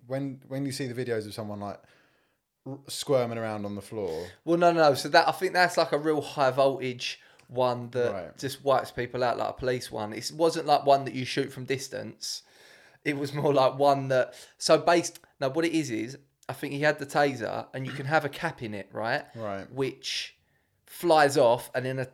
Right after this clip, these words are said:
Speaker 2: latches onto someone, and that's when they go,
Speaker 1: Right,
Speaker 2: "Ooh."
Speaker 1: right, right,
Speaker 2: Um,
Speaker 1: right.
Speaker 2: but then if you take that latch off, you can just do 'em with, like, the electric shock, which is
Speaker 1: Right.
Speaker 2: still <laughs> pre-, pretty painful.
Speaker 1: Yeah.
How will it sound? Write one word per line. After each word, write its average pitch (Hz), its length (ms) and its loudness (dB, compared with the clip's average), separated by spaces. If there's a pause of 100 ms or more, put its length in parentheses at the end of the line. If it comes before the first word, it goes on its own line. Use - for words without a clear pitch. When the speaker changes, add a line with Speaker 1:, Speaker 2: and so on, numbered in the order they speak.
(100)
Speaker 2:
latches 135 500 -6
onto 135 260 -6
someone, 110 380 -4
and 113 100 -4
that's 127 240 -4
when 123 140 -2
they 120 140 -2
go, 120 140 2
Speaker 1:
Right, 104 280 0
Speaker 2:
"Ooh." 98 160 0
Speaker 1:
right, 95 380 -4
right, 92 180 -4
Speaker 2:
Um, 143 220 6
Speaker 1:
right. 135 160 -6 (100)
Speaker 2:
but 143 100 2
then 147 140 2
if 143 100 -8
you 143 60 -6
take 147 240 0
that 127 120 0
latch 127 240 0
off, 117 280 0
you 117 80 -10
can 120 180 -12
just 117 260 -14
do 127 200 2
'em 113 100 -8
with, 107 140 -10
like, 98 160 -4
the 110 80 -6
electric 110 400 -10
shock, 117 400 -4
which 113 180 -10
is 113 120 -10
Speaker 1:
Right. 139 200 -2
Speaker 2:
still 139 120 -8 (200)
<laughs> - 220 -20
pre-, 185 160 2 (320)
pretty 180 260 2
painful. 131 640 -4
Speaker 1:
Yeah. 107 360 -6